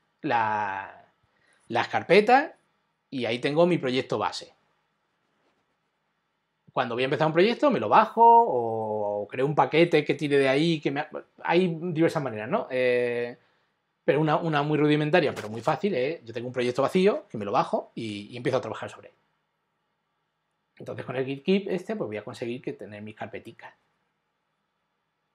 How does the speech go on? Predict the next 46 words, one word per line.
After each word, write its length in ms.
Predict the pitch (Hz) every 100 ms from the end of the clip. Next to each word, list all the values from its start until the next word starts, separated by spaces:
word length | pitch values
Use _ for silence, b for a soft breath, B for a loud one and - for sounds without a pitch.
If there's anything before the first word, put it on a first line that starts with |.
| _ _ -
Porque 220 | 117 120
si 340 | - 104 104 104
lo 100 | 107
subo 240 | 127 127
sin 200 | 147 143
eso, 420 | 151 - 180 175
va, 180 | 110 110
me 140 | 117
va 60 | 117
a 20 |
bajar 180 | 123 131
un 80 | 127
proyecto 320 | 143 139 143
vacío, 300 | 143 202 185
voy 100 | 156
a 60 | 123
tener 160 | 131
que 60 | 151
volver 180 | 123 123
a 20 |
hacer 140 | 139
las 100 | 127
carpetas, 500 | 143 147 170 175 190 B B B
me 80 | 139
voy 80 | 127
a 40 |
sentir 280 | 127 127 127
doblemente 400 | 123 135 139 143
idiota 460 | 170 180 175 190 -
y, 460 | 135 117 107 110 -
y, 420 | 110 98 101 113
y 40 |
no 120 | 113 107
hemos, 400 | 104 98 98 117
no 80 |
hemos 120 | 110 -
solucionado 380 | 104 - -
nada. 280 | - - - _ _ _ _ _ _ _ _ _ _ _
Pero 120 | - 139
bueno. 220 | 113 - _ _ _ _ _ _ _ _ _ _ _ _ _ _ _ _ _ _ _ _ _ _ _ _ _
Entre 520 | 185 156 139 135 139
este 180 | 143 185
proyecto 320 | 175 170 185
y 40 | 214
este 120 | 202
proyecto, 600 | 190 185 196 226 226 -